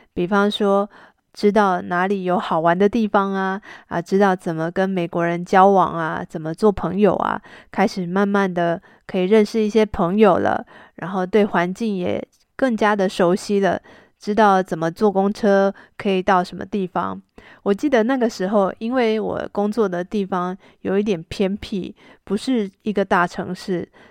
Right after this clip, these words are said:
所以交通很不方便，出入都要开车。那可是我是去打工的人，我没有车啊，所以我就找有车的人，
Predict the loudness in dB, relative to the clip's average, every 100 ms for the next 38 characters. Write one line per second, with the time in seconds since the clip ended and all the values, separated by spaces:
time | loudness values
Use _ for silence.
0 | _ 0 0 4 2 4 2 -2 -4 -6
1 | -6 -4 -6 -4 -4 -6 -6 _ -20 _
2 | _ _ -8 -4 0 0 0 2 2 2
3 | 0 -2 -2 -2 -4 -8 -6 -6 -10 -20
4 | _ -6 -4 -2 -4 -2 -2 0 0 -2
5 | -4 -6 -4 -2 -4 -4 -2 0 -2 -4
6 | -6 -8 -4 -2 -2 -4 -6 -2 0 -2
7 | -4 -16 -20 _ _ -4 -2 0 -2 -2
8 | -4 -4 -4 -4 -8 _ _ -10 -10 -6
9 | -2 -2 -2 -4 -8